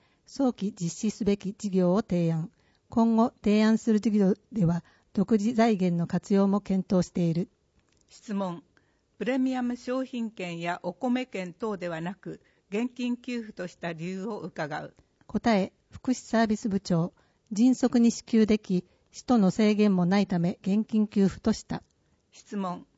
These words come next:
Speaker 2: エアコンを購入する際に、建て替えが困難な方へはどのように対応するのか。
Speaker 1: 答え、福祉サービス部長。千葉県社会福祉協議会の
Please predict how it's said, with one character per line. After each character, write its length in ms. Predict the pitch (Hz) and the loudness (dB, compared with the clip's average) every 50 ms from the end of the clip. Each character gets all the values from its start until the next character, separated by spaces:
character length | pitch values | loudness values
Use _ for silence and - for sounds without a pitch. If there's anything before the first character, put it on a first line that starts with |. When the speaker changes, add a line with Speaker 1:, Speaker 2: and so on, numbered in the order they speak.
| _ _ _ _ _ _ - | _ _ _ _ _ _ -12
Speaker 2:
エ 140 | - 185 226 | -8 -6 -4
ア 100 | 247 262 | -4 -6
コ 160 | - 254 247 247 | -4 -4 -4 -4
ン 120 | 240 233 | -4 -6
を 40 | 233 | -8
購 260 | - - 226 226 233 | -8 -6 -6 -4 -4
入 220 | 226 226 226 226 226 | -4 -4 -6 -6 -8
す 140 | - 226 | -10 -10
る 100 | 208 220 | -12 -12
際 300 | 214 - 214 202 190 170 | -10 -8 -8 -8 -6 -8
に、 200 | 160 165 170 165 _ _ _ _ | -10 -12 -14 -16 _ _ _ _
建 120 | - - - | -16 -12 -8
て 100 | - 240 | -8 -8
替 200 | - - 233 226 | -6 -6 -6 -6
え 40 | 226 | -6
が 140 | 220 214 214 | -6 -8 -8
困 260 | - - 262 247 233 | -6 -6 -4 -4 -4
難 200 | 214 190 180 175 | -4 -6 -6 -8
な 120 | 170 165 | -10 -10
方 260 | - 185 175 - 190 180 | -10 -12 -10 -8 -6 -6
へ 120 | 170 170 | -6 -6
は 160 | 165 160 160 | -6 -8 -6
ど 140 | 160 190 233 | -6 -4 -4
の 140 | 247 240 233 | -4 -4 -4
よ 120 | 220 185 | -6 -6
う 40 | 175 | -6
に 160 | 175 160 160 | -6 -8 -10
対 280 | - 196 180 185 202 180 | -8 -6 -6 -4 -4 -4
応 120 | 180 185 | -6 -6
す 140 | 185 - 185 | -8 -10 -12
る 100 | 165 175 | -10 -10
の 140 | 165 151 - | -10 -10 -10
か。 200 | - - 143 _ _ _ _ _ _ _ - | -12 -16 -16 _ _ _ _ _ _ _ -6
Speaker 1:
答 300 | - 214 202 - 226 214 | -4 -4 0 2 2 2
え、 160 | 196 226 - _ _ _ _ _ | 2 0 -4 _ _ _ _ _
福 240 | _ - - 269 | _ -6 -2 -2
祉 20 | 233 | -2
サ 300 | - - - 226 233 226 | -2 -2 -2 0 2 2
ー 40 | 208 | 4
ビ 100 | 214 208 | 2 2
ス 140 | - 233 | 2 2
部 100 | 190 202 | 2 2
長。 380 | 202 - - 175 165 160 - - _ _ _ _ _ _ _ | 2 2 0 0 0 0 -2 -6 _ _ _ _ _ _ _
千 120 | - - 185 | -6 0 2
葉 140 | 226 262 | 2 2
県 260 | - - 196 175 185 - _ - | 2 2 -2 -2 -2 -6 _ -10
社 160 | - - 175 | -6 -4 -2
会 240 | - 226 233 240 233 | 2 2 4 4 2
福 200 | - - - - | 0 -2 -14 -16
祉 180 | - - - - | -16 -16 -10 -2
協 220 | - 220 226 226 | 0 2 4 4
議 80 | 233 226 | 2 2
会 240 | - 202 185 175 | 2 2 2 2
の 180 | 165 160 175 - | 2 0 -2 -4